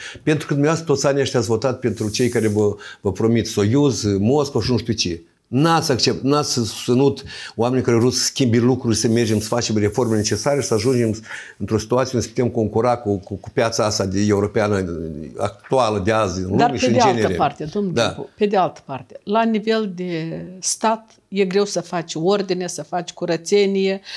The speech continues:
Speaker 2: să gestionezi bine treburile, iar, iar la nivel de orhei, un politician a demonstrat că se poate face schimbarea.
Speaker 1: În primul rând, îmi pare rău să spun lucrul ăsta, dar eu am votat statul ăsta, dar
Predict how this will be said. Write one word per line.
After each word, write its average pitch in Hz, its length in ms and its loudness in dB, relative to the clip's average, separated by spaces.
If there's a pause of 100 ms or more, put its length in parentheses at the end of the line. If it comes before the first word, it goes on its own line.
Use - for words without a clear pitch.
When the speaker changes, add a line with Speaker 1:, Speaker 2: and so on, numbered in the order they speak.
(120)
Speaker 2:
să - 200 0
gestionezi 196 720 2
bine 190 280 2
treburile, 226 640 0 (240)
iar, 254 180 4 (240)
iar 226 260 4
la 226 120 4
nivel 214 480 2
de 202 80 4
orhei, 285 680 2 (500)
un 240 180 0
politician 240 560 0
a 311 140 0
demonstrat 302 580 0
că 196 100 -4
se 196 160 -4
poate 254 320 0
face 262 320 0
schimbarea. 214 580 -2 (500)
Speaker 1:
În 165 140 0
primul 170 180 6
rând, 160 160 2 (460)
îmi 160 140 4
pare 160 220 4
rău 151 160 6
să - 100 -2
spun 127 180 2
lucrul 123 260 2
ăsta, 139 200 0
dar 120 180 2
eu 120 200 4
am 107 100 2
votat 113 440 0
statul 147 400 0
ăsta, 143 200 0
dar 143 280 0